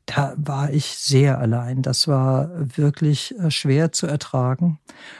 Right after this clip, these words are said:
Und das ist, äh, für mich schon, es gab viele Erlebnisse vorher, aber das würde ich als den entscheidenden Bruch bezeichnen.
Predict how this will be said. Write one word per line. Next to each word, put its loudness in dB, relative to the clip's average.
Und 2
das 2
ist, -2
äh, -4
für 0
mich 2
schon, 4
es -18
gab 0
viele 2
Erlebnisse 2
vorher, 2
aber 0
das 0
würde 2
ich -4
als -2
den 2
entscheidenden 4
Bruch -4
bezeichnen. -8